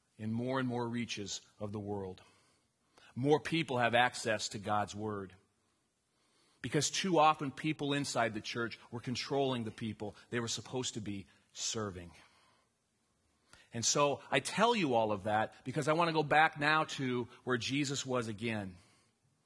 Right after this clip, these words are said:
Because Jesus is going to predict that his movement is going to reach the ends of the earth. The ends of the earth could be Whiting Christian Church.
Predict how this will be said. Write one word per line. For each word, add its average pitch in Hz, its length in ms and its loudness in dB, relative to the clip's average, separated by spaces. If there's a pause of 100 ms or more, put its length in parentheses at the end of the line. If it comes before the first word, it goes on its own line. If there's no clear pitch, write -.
(440)
Because 143 380 4
Jesus 214 480 2
is 151 100 0
going 165 240 2
to 151 80 0
predict 120 640 -2 (880)
that 147 220 6 (140)
his 208 500 4 (240)
movement 123 520 2 (120)
is 120 120 -4
going 143 120 2
to 127 60 0
reach 147 260 -2
the 127 160 0
ends 131 180 0
of 117 60 -6
the 110 160 -4
earth. 90 200 -10 (1040)
The 135 140 6
ends 190 140 4
of 170 60 2
the 151 140 4
earth 165 160 2
could 131 140 -4
be 127 100 0
Whiting 131 420 2
Christian 120 380 -8
Church. 101 460 -8